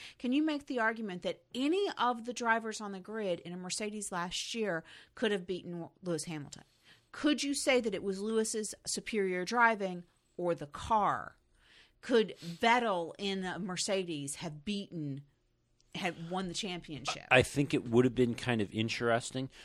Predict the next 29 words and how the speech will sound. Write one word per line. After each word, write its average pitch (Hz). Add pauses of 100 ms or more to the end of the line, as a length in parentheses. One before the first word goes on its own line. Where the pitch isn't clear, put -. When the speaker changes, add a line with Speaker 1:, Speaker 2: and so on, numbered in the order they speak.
(180)
Speaker 2:
but 123
it's 120
obviously 131
not 101
entirely 95
that -
way. 73
Again, 101
let's 95
go 107
back 98
to 92 (300)
four 120
years 107
of 98
Sebastian 101
Vettel 92
winning 107
that 117
title, 87 (720)
and 101
with 104
the 110
exception 110
of 101 (720)
one 104
year, 156
maybe 107
two, 139